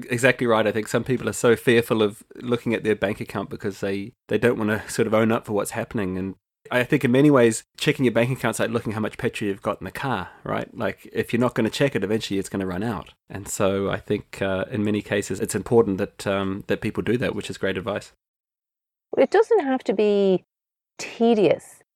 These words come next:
Speaker 2: Now, what I did do is I renamed my bank accounts. Instead of saying, you know, bank account one or maybe the, like,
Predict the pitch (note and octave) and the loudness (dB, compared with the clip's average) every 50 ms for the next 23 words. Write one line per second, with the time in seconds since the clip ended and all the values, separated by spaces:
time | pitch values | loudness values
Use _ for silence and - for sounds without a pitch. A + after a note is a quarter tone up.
0 | _ _ _ _ - G3 F#3+ F#3 G#3 B3 C#4 C#4 B3+ A#3+ A3+ G3 - B3+ D4 D#4+ | _ _ _ _ -2 -2 2 4 6 8 8 8 8 6 6 4 2 2 2 2
1 | C4+ B3+ - _ _ - F#3+ F3 E3 D#3+ E3 D#3+ D#3 - E3+ E3 D#3+ D#3+ D#3+ D#3+ | 0 0 -4 _ _ -2 2 2 4 4 4 4 4 6 6 6 8 8 6 6
2 | E3 E3 - - - E3 D#3 F#3+ A3+ A#3+ A#3+ G#3 F#3 E3+ E3+ E3+ E3+ E3 D#3+ - | 4 4 2 0 -2 0 2 4 4 6 4 4 4 4 2 2 2 2 2 0
3 | D#3+ D#3 D#3+ D3 D3 D3 D3 - - D#3 D3+ D#3+ D#3 - - - C#3 C3+ B2 - | -2 -2 0 0 0 0 0 2 4 4 4 2 0 -4 -6 -6 -6 -6 -6 -8
4 | - _ _ - - - _ _ _ _ _ _ _ _ _ _ _ _ _ - | -12 _ _ -20 -20 -20 _ _ _ _ _ _ _ _ _ _ _ _ _ 4
5 | F4 F4+ F4+ C4 - - A3 G#3+ G#3+ G3+ G3 F3+ E3+ D#3+ D#3 C#3+ - - D#3 - | 4 6 4 4 6 8 8 10 10 8 8 6 6 4 4 2 2 -2 -4 4
6 | - E3 E3 E3+ E3 - - E3 D3+ D#3 D3 D3 D#3 D3+ D3 D3 D3 C#3+ C#3 C3 | 4 6 6 6 2 -2 -4 -2 -2 0 2 4 6 6 6 4 2 0 0 2
7 | C3 C3 B2 - - C#3+ C#3 E3+ - D3 C3 - C3+ C3 B2+ | 2 0 0 0 -2 -2 -2 2 2 2 2 4 2 0 0